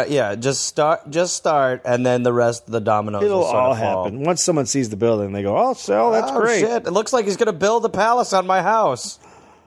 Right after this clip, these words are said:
Speaker 2: One after another sold to Crocker, all but one. You see, Crocker, unlike his wealthy associates, was unwilling to play, to pay inflationary prices.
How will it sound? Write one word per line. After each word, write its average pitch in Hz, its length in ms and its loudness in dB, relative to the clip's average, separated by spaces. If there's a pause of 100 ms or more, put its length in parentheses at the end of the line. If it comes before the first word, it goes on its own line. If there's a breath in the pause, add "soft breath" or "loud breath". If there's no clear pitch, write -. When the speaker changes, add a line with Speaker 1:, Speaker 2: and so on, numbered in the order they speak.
(240 soft breath)
Speaker 2:
One 285 180 2
after 247 240 0
another 160 340 2
sold 147 320 0
to 113 60 -4
Crocker, 92 500 -6 (140)
all 165 160 4
but 180 120 -2
one. 101 440 0 (1400 soft breath)
You 165 80 -2
see, 214 320 2 (160)
Crocker, 226 440 0
unlike 165 380 0
his 147 240 -2 (400)
wealthy 160 300 0
associates, 139 600 -2
was 139 220 -4
unwilling 170 480 2
to 139 80 -8
play, 135 520 0 (180)
to 135 140 -6
pay 143 280 2
inflationary 131 720 0
prices. 110 600 -2